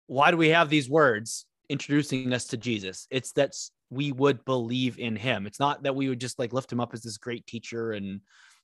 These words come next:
overall cool guy, but that we would believe, and that by believing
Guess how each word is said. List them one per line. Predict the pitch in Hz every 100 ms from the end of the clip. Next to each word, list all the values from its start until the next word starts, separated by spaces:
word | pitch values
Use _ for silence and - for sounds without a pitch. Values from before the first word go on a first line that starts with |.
| -
overall | 127 120 113
cool | - 120
guy, | 104 92 90 113 - _ 139
but | 147
that | 156
we | 160
would | 175
believe, | 170 165 185 180 107 95
and | 117 127
that | 120
by | 131 131
believing | 139 131 123 135 127 107 104